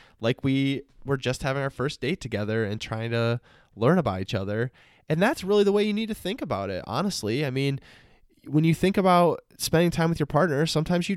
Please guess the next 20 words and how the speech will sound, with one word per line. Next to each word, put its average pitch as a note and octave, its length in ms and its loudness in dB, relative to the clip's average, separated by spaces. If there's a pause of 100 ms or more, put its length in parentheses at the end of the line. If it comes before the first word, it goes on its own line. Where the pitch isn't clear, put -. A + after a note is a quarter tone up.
(120)
do F3+ 280 2
need B2+ 260 0
to A#2+ 460 0
have C3 380 0
a A#2+ 100 -4
curiosity B2 840 0
about G2+ 320 -6
them F#2+ 280 -6
and G#2+ 400 -6
want A#2 300 -2
to C#3 100 -2
learn B2 340 0
more G#2+ 180 -2
about G2 300 -6
them. G2 280 -8 (760)
And C#3 100 0
I C#3 40 2
think E3 220 -2
so C#3+ 160 4
often C#3 420 4